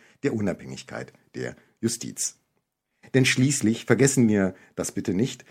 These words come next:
wurde hierzulande nie, ich wiederhole, wurde hierzulande kein einziges Mal ein N-S-Jurist wegen Rechtsbeugung, Strafvereitelung,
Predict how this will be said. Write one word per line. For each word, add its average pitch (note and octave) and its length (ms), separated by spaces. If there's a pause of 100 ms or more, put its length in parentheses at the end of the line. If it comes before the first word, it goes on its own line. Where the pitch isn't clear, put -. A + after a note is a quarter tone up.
(160)
wurde B2+ 220
hierzulande C#3 560
nie, D3 340
ich G2 160
wiederhole, B2+ 560
wurde B2+ 440
hierzulande A#2+ 680
kein - 420
einziges D#3+ 680
Mal E2+ 420
ein G2 260
N-S-Jurist A2+ 840
wegen F#2+ 180
Rechtsbeugung, C3+ 720
Strafvereitelung, A#2+ 1040